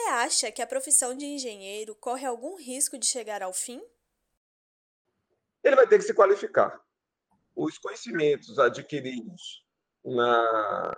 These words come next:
Speaker 2: na academia, eles são necessários. As estruturas de pensamento desenvolvidas nas matérias fundamentais. Agora, a qualificação precisará ser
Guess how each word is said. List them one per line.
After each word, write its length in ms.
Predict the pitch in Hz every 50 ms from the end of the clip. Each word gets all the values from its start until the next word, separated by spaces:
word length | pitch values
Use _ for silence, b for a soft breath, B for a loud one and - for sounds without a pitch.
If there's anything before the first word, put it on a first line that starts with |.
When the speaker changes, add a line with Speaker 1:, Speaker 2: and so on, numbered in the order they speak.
| - _ _ -
Speaker 2:
na 80 | 131
academia, 720 | 117 127 131 - - 131 131 151 175 190 165 117 98 - - _ _ _ _ _ _ _ _ -
eles 340 | 120 117 127 135 147 143 -
são 260 | - 139 135 135 135
necessários. 880 | 131 139 147 - 139 127 - - 110 113 113 113 120 135 139 - _ _ _ _ _ _ _ _ _ -
As 300 | - 135 139 147 147 175
estruturas 720 | 208 - 196 180 180 180 - 214 233 247 240 233 226 190
de 80 | 214 -
pensamento 880 | - 196 202 - - 190 156 147 156 160 156 147 135 - - 98 95
desenvolvidas 1120 | 107 117 123 123 151 151 139 147 143 120 104 127 139 131 113 98 95 90 90 90 - - _ _ _ _ _ -
nas 280 | 113 120 127 131 120
matérias 840 | 131 131 123 117 - 123 117 113 107 101 101 95 92 - - - _ _ _ _ _ _ _ _ _ _ -
fundamentais. 1080 | - 196 226 190 147 143 131 123 120 113 117 113 107 98 92 - 95 - - - _ _ _
Agora, 540 | - 147 156 139 123 120 120 123 139 - - - - _ _ _ _ _ _ -
a 100 | 131 135
qualificação 1120 | - 175 170 165 180 214 - 226 - - 151 139 120 - - 123 113 113 127 160 180 _ _ _ _ _ _ _ _ _ _
precisará 880 | - 131 127 - - - - 156 147 117 110 113 113 123 131 143 151 147
ser 480 | - - - - 135 135 143 151 151